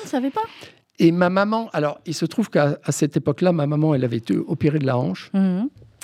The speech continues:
Speaker 2: Et qu'elle n'avait pas supporté l'am-, l'anesthésie et que, et qu'elle avait des grands, grandes déficiences de mémoire.
Speaker 1: Mhm.
Speaker 2: Alors,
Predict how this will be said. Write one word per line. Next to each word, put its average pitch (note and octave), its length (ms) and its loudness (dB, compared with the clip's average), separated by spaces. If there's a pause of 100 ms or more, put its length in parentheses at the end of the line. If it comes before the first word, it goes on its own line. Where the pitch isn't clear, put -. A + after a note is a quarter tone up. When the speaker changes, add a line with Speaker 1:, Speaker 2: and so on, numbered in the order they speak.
(120)
Speaker 2:
Et A#2+ 80 2
qu'elle A#2+ 180 0
n'avait A2+ 220 0
pas D3+ 160 2
supporté B2+ 460 -2
l'am-, A#2+ 320 0
l'anesthésie A#2+ 800 -2 (520)
et B2+ 140 0
que, A#2+ 640 0
et A2+ 80 -6
qu'elle B2+ 540 0
avait G#2+ 180 -2
des A2 220 -4
grands, A#2 300 -2
grandes C3 680 -2
déficiences B2 560 -4
de A2+ 100 -6
mémoire. B2 460 -4
Speaker 1:
Mhm. F3 100 0
Speaker 2:
Alors, E3+ 320 -2